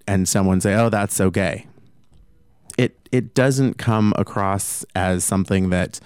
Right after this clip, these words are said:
needs to be worked on, challenged, or, "Hey, please don't say that." But there is, in the context of how it's being said and how it's being used, that was something for me that it, it was challenging in a workplace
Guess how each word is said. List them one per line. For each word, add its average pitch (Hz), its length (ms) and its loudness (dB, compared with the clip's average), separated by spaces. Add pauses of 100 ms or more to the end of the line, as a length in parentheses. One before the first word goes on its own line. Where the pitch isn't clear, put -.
(460)
needs 101 440 4
to 98 120 2
be 87 320 2 (1400)
worked 98 380 -2
on, 87 340 -2
challenged, 87 480 -2
or, 73 180 -4
"Hey, 87 180 -4
please 92 280 -6
don't - 220 -8
say - 160 -6
that." - 220 -10 (640)
But - 120 2
there 110 160 2
is, 101 380 2
in 98 180 0
the 95 80 0
context 113 580 -2
of 90 380 0
how 107 320 0
it's 95 140 2
being 92 200 -4
said 101 260 2
and 90 100 -4
how 92 120 0
it's 90 100 -2
being 92 180 -4
used, 107 480 2 (500)
that 95 180 0
was 101 120 2
something 98 360 0
for 90 200 0
me 98 460 4
that 92 200 -2
it, 85 200 -2
it 101 80 2
was 87 180 0
challenging 139 540 2
in 90 80 2
a 87 60 2
workplace 87 720 -4